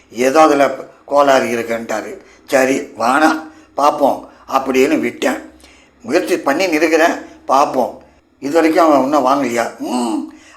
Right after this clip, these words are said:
அஞ்சாறு வருஷமா ட்ரை பண்றேன். போன மாசம் தான் வந்தது, அது கூட கையை விட்டு போகுது. என்னடா, என்னமோ லிட்டிகேஷன்ன்றான்.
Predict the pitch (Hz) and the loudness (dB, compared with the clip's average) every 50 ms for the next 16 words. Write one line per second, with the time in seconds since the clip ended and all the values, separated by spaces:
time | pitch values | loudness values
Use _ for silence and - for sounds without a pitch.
0 | - - - 123 139 170 180 170 180 175 - 214 208 208 202 202 190 190 190 196 | -12 -10 -4 0 4 4 4 6 4 2 0 0 0 0 2 2 0 2 2 0
1 | 185 185 185 170 - - - - - - - _ - 113 120 139 151 156 165 170 | 0 0 -2 -4 -6 -8 -14 -20 -20 -20 -20 _ -6 -2 0 0 2 2 2 2
2 | 160 156 170 180 202 196 185 180 180 180 185 185 185 151 107 - - - - - | 2 2 2 2 2 4 4 2 2 0 0 -2 -2 -4 -10 -12 -16 -20 -20 -20
3 | - - _ _ _ _ - 113 - 120 117 113 147 143 160 170 190 202 - - | -20 -20 _ _ _ _ -8 -6 -4 -4 -2 -2 -2 0 4 6 6 6 6 4
4 | - - - - - - - - 160 170 175 160 156 160 160 - 135 147 147 131 | 0 -6 -12 -16 -20 -8 -2 0 2 4 4 4 4 2 0 0 0 0 0 0
5 | 127 120 - - - - - - 131 135 160 160 156 147 139 151 151 143 139 139 | -2 -4 -6 -12 -20 -18 -8 -4 -2 0 0 2 2 2 4 4 2 2 2 0
6 | 147 139 131 127 147 151 143 131 120 120 127 123 127 120 113 123 131 - | 0 0 -2 -2 -2 -2 -2 -2 -2 -4 -4 -6 -6 -8 -8 -10 -12 -12